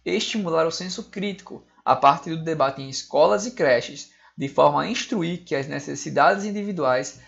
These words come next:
devem se sobrepor às vontades que se possui, a fim de coibir o, o abuso comercial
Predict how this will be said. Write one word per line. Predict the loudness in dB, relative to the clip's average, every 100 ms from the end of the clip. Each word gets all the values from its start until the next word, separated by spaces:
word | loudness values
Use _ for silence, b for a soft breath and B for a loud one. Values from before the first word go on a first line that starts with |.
| B
devem | 0 2 2 -2
se | -6
sobrepor | -4 -2 0 -2 0 0 4
às | 4
vontades | 2 4 6 4 0
que | -8
se | -8 -4
possui, | -4 -4 -6 -4 -6 -8 b b
a | 2 2
fim | 2 -6
de | -6
coibir | -2 2 4 2 -4 -4
o, | -4 -4 2
o | 4
abuso | 4 0 -2 -6
comercial | -2 0 0 -2 2 4 4